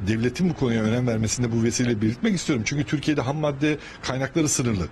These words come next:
Çelik, saç, plastik konusunda az sayıda ham madde kaynağı var ve bunlar dövizle satıyorlar. Dövizle giren ham madde, e, artışı bizim satışlarımızı etkiliyor. İkincisi,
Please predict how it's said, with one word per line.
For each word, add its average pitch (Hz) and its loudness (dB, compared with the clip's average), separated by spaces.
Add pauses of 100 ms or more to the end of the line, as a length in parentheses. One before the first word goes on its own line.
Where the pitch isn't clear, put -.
(180)
Çelik, 113 0
saç, 117 -2
plastik 127 -2
konusunda 117 0 (260)
az 143 0
sayıda 95 -2
ham 98 -2
madde 95 -2
kaynağı 151 -2
var 165 2
ve 151 2
bunlar 151 0
dövizle 127 2
satıyorlar. 104 0 (680)
Dövizle 165 2 (220)
giren 117 2
ham 135 0
madde, 117 -2
e, 95 0 (120)
artışı 120 -2 (240)
bizim 139 0
satışlarımızı 143 0
etkiliyor. 117 0
İkincisi, 190 0